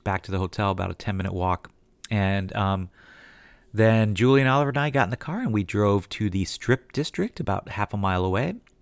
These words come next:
and got ice cream at a place called Clavons or Clavons, I think Clavons. Then we drove to this neighborhood called Millvale or Milldale, I can't remember,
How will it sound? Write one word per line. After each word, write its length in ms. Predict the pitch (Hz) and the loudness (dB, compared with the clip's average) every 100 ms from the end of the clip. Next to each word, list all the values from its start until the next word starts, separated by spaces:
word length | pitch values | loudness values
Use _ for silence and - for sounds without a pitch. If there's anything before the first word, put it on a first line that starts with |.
| - | -4
and 240 | 107 92 | -2 0
got 220 | 87 101 - | -2 -4 -6
ice 220 | - 101 | -6 -6
cream 480 | - 160 180 269 302 - | -4 -2 0 -2 -6 -6
at 80 | |
a 40 | 95 | -4
place 260 | - 101 | -4 -6
called 320 | - 95 98 - | -2 -2 -4 -8
Clavons 720 | - 107 135 175 202 220 - - | -6 -4 -2 -2 -2 -4 -8 -10
or 80 | |
Clavons, 580 | - 104 113 143 160 160 | -6 -4 -2 -4 -6 -6
I 40 | 90 | -4
think 200 | 110 - | -4 -4
Clavons. 380 | - - - - - - - - - - - - | -8 -10 -12 -16 -20 -20 -20 -20 -20 -20 -20 -4
Then 140 | 120 131 | 2 2
we 100 | 131 | 4
drove 220 | 127 120 | 6 6
to 80 | 113 | 4
this 180 | 95 | 0
neighborhood 340 | 117 110 117 113 | 0 0 0 -2
called 240 | - 95 | 0 0
Millvale 840 | 95 98 120 143 147 143 165 170 170 | 0 0 2 2 2 4 4 4 2
or 180 | 151 107 | 2 2
Milldale, 560 | 107 123 123 127 127 | 2 0 0 0 0
I 80 | 131 | -2
can't 220 | - 104 | -4 -6
remember, 300 | 98 92 92 | -6 -6 -8